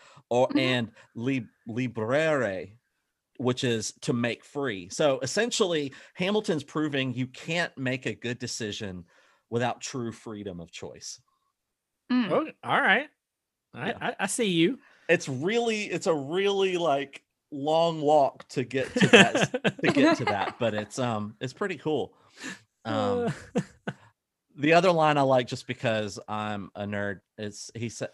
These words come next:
Speaker 1: Hamilton says, "Okay, one more thing," um, which is kind of like a comedic beat. Um, it reminds me of John Mayer's My Stupid Mouth,
Speaker 3: Yeah, yeah, so
Speaker 1: where
Speaker 3: the,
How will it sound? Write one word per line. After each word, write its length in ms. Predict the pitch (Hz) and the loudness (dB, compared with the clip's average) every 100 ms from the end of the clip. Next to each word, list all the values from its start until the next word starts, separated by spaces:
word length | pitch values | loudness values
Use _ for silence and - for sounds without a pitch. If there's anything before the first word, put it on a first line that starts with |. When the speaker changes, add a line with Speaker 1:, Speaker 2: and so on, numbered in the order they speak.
| - - - | -14 -18 -8
Speaker 1:
Hamilton 360 | 120 110 107 | -4 -4 -4
says, 160 | 110 104 - | -6 -4 0
"Okay, 540 | 196 208 226 165 - _ | 2 4 4 4 0 _
one 180 | 151 175 | -2 0
more 160 | 170 151 | 0 -2
thing," 280 | 113 85 - _ _ _ _ _ _ - | -6 -8 -14 _ _ _ _ _ _ -6
um, 340 | 110 101 92 | -4 -4 -6
which 160 | 123 123 | -8 -6
is 80 | 131 | -2
kind 220 | 165 139 | 2 4
of 100 | 131 | 4
like 160 | 120 117 | 2 0
a 60 | |
comedic 560 | - 135 120 120 113 98 | -4 -2 0 -2 -4 -8
beat. 300 | 107 113 - - | -8 -8 -14 -8
Um, 320 | 110 101 98 | -4 -4 -4
it 80 | 104 | -6
reminds 400 | 107 104 101 101 | -6 -6 -6 -6
me 160 | 101 95 | -8 -8
of 160 | 90 | -8
John 300 | 85 101 95 | -8 -8 -8
Mayer's 380 | 92 92 90 82 | -8 -8 -8 -8
My 100 | 90 | -10
Stupid 360 | 90 - 90 85 | -10 -12 -12 -12
Mouth, 300 | 87 90 98 _ _ | -10 -10 -12 _ _
Speaker 3:
Yeah, 180 | 185 208 | 2 6
yeah, 180 | 208 156 | 8 6
so 140 | 143 165 | 6 4
Speaker 1:
where 60 | |
Speaker 3:
the, 160 | 143 | 4